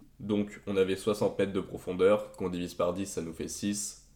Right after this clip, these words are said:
À soixante mètres, on aura donc six bars de pression d'eau sur les épaules. Mais attention, la pression d'air extérieur, donc la pression atmosphérique, existe encore. Donc il faut rajouter un bar à son calcul. Autrement dit,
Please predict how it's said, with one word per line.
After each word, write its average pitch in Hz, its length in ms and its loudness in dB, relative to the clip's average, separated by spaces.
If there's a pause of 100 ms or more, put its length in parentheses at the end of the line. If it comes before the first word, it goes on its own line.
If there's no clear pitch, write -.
(240)
À 107 120 -2
soixante 107 400 2
mètres, 127 240 6
on 101 100 2
aura 92 180 6
donc 120 380 2
six - 320 -2
bars 135 240 8
de 120 80 6
pression 110 360 0
d'eau 117 140 4
sur 120 160 0
les 98 160 0
épaules. 80 280 -4 (580)
Mais 90 80 -4
attention, 90 400 -2 (160)
la 92 100 2
pression 104 420 2
d'air 98 320 4
extérieur, 104 580 4
donc 90 140 -4
la 90 80 0
pression - 320 -4
atmosphérique, 98 600 -2
existe 98 340 -4
encore. 92 400 -4 (380)
Donc 107 160 0
il - 40 -14
faut 101 120 0
rajouter 95 580 2
un 107 140 4
bar 104 240 8
à 101 40 8
son 101 140 -4
calcul. - 420 -4 (540)
Autrement 110 460 4
dit, 98 260 0